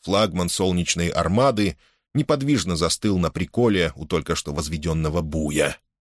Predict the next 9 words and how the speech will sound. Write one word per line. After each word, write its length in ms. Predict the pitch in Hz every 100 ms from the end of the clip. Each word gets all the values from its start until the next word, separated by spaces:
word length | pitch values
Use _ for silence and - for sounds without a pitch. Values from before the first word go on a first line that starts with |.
| _ -
с 120 | -
той 180 | 80 85
стороны, 480 | - 82 82 110 113
которая 340 | 82 82 85
находилась 520 | 87 - 82 90 82
под 160 | - 80
укрытием 520 | 80 98 87 90 78
пульсирующей 680 | 85 80 - 78 80 - 85
защиты. 800 | 71 95 - 78 76 - -